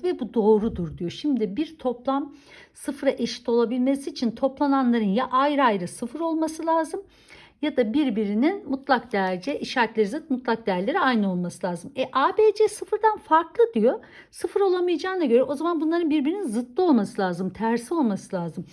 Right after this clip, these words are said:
E, ben B'nin pozitif olduğunu biliyorum. Bu durumda buranın ne olması lazım sıfır olması için? Negatif.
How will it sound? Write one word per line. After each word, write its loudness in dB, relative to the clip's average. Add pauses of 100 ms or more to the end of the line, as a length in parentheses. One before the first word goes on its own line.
(380)
E, 2
ben 4
B'nin 4
pozitif -2
olduğunu 4
biliyorum. 4
Bu -2
durumda 2
buranın 2
ne 0
olması 0
lazım 2
sıfır -6
olması -2
için? -4
Negatif. 0